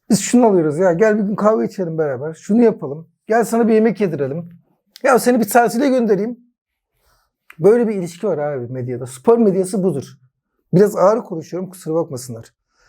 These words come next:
Dostluk bir taraflı olmaz. Mustafa Cengiz'in açıklamaları o kadar kötü ki. Yani kötü bir kelime de kullanmak istemiyorum rahatsızlığından dolayı. O kadar kötü ki sen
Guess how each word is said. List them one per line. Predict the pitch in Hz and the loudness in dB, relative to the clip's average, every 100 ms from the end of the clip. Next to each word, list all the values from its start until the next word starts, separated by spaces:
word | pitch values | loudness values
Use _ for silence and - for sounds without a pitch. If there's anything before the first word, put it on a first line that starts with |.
| _ - | _ 0
Dostluk | 226 247 - 196 | 2 2 -2 -2
bir | 247 | 0
taraflı | 247 208 185 202 | 2 2 2 2
olmaz. | 180 170 139 311 | 2 0 -4 -6
Mustafa | 269 220 190 | -2 -2 0
Cengiz'in | 220 208 160 - | 2 0 -2 -2
açıklamaları | 214 - - 156 123 117 - | -2 -2 -2 -2 -2 -6 -8
o | - 294 | -6 -4
kadar | 208 190 - - _ _ _ | 0 0 -2 -14 _ _ _
kötü | - 190 - | 0 0 0
ki. | - 113 - _ _ _ _ _ _ _ _ | -6 -6 -8 _ _ _ _ _ _ _ _
Yani | 226 185 | 2 2
kötü | 185 202 214 | 2 2 2
bir | |
kelime | - 180 190 | 2 2 2
de | 180 | 0
kullanmak | 185 156 170 170 | -2 -2 -2 -2
istemiyorum | - - 165 147 135 | -6 -4 -2 -2 0
rahatsızlığından | 143 143 - 143 143 151 | 2 0 -2 -4 -2 -2
dolayı. | 131 117 - - _ - - - | -4 -6 -10 -18 _ -20 -20 -4
O | - 277 | 0 2
kadar | 254 220 185 | 4 2 0
kötü | 226 208 175 | -4 -6 -6
ki | |
sen | - 269 262 - | -4 -2 -2 -6